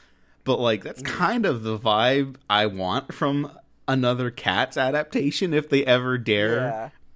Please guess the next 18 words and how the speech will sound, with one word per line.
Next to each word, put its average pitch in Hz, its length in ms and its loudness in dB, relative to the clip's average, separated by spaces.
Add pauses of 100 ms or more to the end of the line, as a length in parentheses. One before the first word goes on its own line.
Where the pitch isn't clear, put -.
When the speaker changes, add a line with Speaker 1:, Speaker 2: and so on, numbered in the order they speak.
Speaker 1:
upon 120 420 0
Speaker 2:
They 139 60 2
Speaker 1:
it. - 40 4
Speaker 2:
never 151 260 0
will. 117 420 -8 (220)
They 170 220 0
Speaker 1:
<laughs> - 0 -
Speaker 2:
never, 156 1000 -4 (140)
ever 139 500 -6
will. 110 460 -10 (400)
This - 140 -8
is, 247 120 -8
like, 233 140 0
retroactively, 139 960 -4
like, 107 180 -12
destroyed 104 600 -14
Cats. 92 540 -4
Speaker 1:
<laughs> 151 220 0